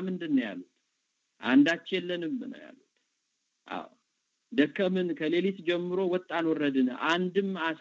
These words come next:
ልናገኝ አልቻልንም። እነሆ መረባችሁን በቀኝ በኩል ጣሉት አላቸው። ከዚህ በኋላ "ደክመናል፣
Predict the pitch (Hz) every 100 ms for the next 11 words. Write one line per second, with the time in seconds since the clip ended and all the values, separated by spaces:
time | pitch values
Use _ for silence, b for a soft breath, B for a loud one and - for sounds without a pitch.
0 | 165 160 147 139 165 196 156 160 - 147
1 | 139 117 113 101 90 82 _ _ _ _
2 | _ _ _ _ _ _ _ _ - 143
3 | 165 175 170 151 120 104 - - 330 -
4 | - 262 160 160 175 185 - 233 302 381
5 | - - 190 240 262 240 220 202 202 190
6 | 160 151 139 131 95 87 - - 480 _
7 | _ _ _ _ _ _ _ _ _ _
8 | _ _ _ _ _ _ _ _ _ _
9 | _ _ _ _ _ _ _ _ _ _
10 | _ - 160 196 220 220 226 247 320 _
11 | _ _ _ _ _ 143 170 220 226 202
12 | 185 151 113